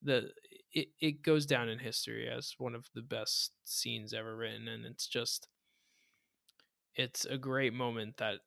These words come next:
y-, a lot of people will remember for their entire existence.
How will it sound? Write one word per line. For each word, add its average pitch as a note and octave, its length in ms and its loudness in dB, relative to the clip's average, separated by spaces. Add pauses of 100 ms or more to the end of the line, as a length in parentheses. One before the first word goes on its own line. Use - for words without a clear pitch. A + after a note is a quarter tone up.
(260)
y-, - 60 -16 (240)
a C3 40 0
lot A2+ 260 2
of A2 80 -6
people A2+ 460 -6 (180)
will B2+ 160 -2
remember A2 560 -6 (240)
for - 160 -8
their G#2+ 220 -2
entire G#2 720 -4 (400)
existence. - 880 -8